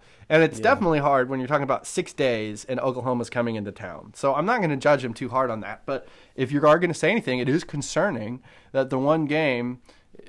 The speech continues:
Speaker 1: the first game in a long time that we've seen players genuinely give up,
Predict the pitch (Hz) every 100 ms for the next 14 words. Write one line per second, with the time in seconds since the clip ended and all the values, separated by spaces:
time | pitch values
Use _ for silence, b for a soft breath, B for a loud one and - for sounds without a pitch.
0 | 151 - 139 135 135 147 - - 151 139
1 | 123 117 120 147 156 135 120 101 98 117
2 | 113 - 131 - - 143 127 127 127 123
3 | - - _ _ _ - 131 139 135 127
4 | 127 113 110 113 107 -